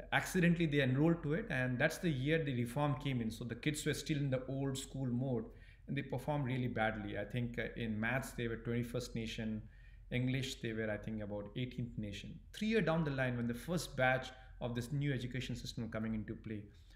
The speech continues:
they improved dramatically. You know, their,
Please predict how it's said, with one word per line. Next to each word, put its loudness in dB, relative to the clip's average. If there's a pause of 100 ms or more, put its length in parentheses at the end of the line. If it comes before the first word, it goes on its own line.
(120)
they 0
improved 2
dramatically. 2
You -4
know, -2
their, -2